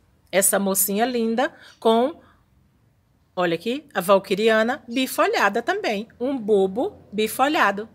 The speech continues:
tá bem? Tá vendo? E também já podemos ver, às vezes, nobilio com uma folha só. Tá vendo aqui?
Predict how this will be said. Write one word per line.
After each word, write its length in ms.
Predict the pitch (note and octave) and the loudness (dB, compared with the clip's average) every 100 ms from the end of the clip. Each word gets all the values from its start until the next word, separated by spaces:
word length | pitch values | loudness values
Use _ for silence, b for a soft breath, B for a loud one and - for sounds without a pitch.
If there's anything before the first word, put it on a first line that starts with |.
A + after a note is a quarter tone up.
| - | -4
tá 100 | F#3+ | -2
bem? 360 | F#3 G#3+ A4+ - _ - | -2 -4 -6 -14 _ -6
Tá 80 | F#3 | -4
vendo? 400 | F#3 G3 B3 A#4 _ B B - | 0 -2 -2 -8 _ B B -8
E 100 | B3+ | 0
também 380 | C4+ B3 D#4 | 2 2 -2
já 120 | B3+ A#3 | -2 0
podemos 460 | B3+ G#3+ G#3 A#3 | 0 0 0 -2
ver, 220 | G3 G#3 | 2 4
às 180 | A#3+ G3+ | 4 2
vezes, 320 | G3 G3+ G#3+ | 0 0 0
nobilio 640 | A#3 C#4 C4+ A#3+ A3 B3 E4 B B | 2 0 0 -2 -2 -4 -8 B B
com 400 | - B3 C4 C#4+ | 4 4 4 2
uma 300 | B3+ C4+ D4 | -4 -2 -2
folha 400 | - C#4+ A3+ A3+ | 0 2 2 2
só. 420 | G4+ A#4+ F#4+ - - _ _ _ _ | 0 0 0 -4 -10 _ _ _ _
Tá 80 | F3+ | -4
vendo 260 | F3 F#3 F#3+ | -2 -2 -2
aqui? 320 | G3 C#4+ | -4 -4